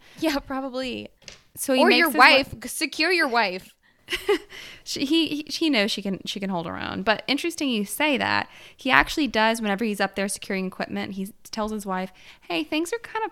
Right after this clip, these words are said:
Speaker 2: funky. I don't really know what's going on. But, like, just in case, do you wanna switch into some tennis shoes and some jeans?"
Speaker 1: See? Secure your wife.
Speaker 2: Yeah, exactly. So he has not forgotten her.
Speaker 1: That's
Speaker 2: So
Speaker 1: good.
Speaker 2: he's making,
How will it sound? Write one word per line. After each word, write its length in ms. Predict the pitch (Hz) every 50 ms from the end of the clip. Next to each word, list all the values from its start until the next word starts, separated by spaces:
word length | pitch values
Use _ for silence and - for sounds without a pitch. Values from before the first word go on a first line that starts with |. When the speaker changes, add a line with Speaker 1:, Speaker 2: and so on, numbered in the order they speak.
| - -
Speaker 2:
funky. 460 | 220 202 226 233 - 262 247 240 226
I 40 | 226
don't 120 | 233 233
really 180 | - 269 269 247
know 200 | 226 202 196 196
what's 160 | 202 214 - -
going 320 | - 202 190 185 180 175
on. 320 | 175 175 175 175 175 175 - - - - _ _ -
But, 240 | - 233 220 - -
like, 220 | 233 226 214 -
just 320 | - 262 262 277 - -
in 100 | 285 262 247
case, 380 | - 220 208 202 202 208 -
do 80 | - 214
you 60 | 208
wanna 140 | 226 247 262
switch 240 | - - 220 208 -
into 220 | 220 208 208 - 202
some 160 | - 190 180
tennis 260 | 185 - 180 180 185
shoes 240 | - - 190 180 180
and 80 | 180 180
some 180 | - - 180 170
jeans?" 480 | 170 175 180 180 180 185 190 - - - 302 -
Speaker 1:
See? 440 | - 226 - 285 294 285 311 311 - _ -
Secure 380 | - - - 226 - - 240 226
your 140 | 214 202
wife. 340 | 185 185 180 175 180 - _ _ - _ _ _ _ _ _ _ _ _ _ _
Speaker 2:
Yeah, 240 | - - 185 - - - _ -
exactly. 560 | 262 254 220 202 - - - - 220 240 - - - - - -
So 160 | - 220 196 208
he 320 | - 254 233 214 208 226
has 160 | 220 214 202
not 160 | - 180 180
forgotten 380 | - 175 165 160 143 - - 175
her. 240 | 185 - - 196 196 _ - - - - _ - _ _ _ _ - _ - - - -
Speaker 1:
That's 260 | 311 392 403 - 262
Speaker 2:
So 80 | 247
Speaker 1:
good. 80 | 285 277
Speaker 2:
he's 60 | 220 233
making, 420 | 233 277 - 339 311 311 285 -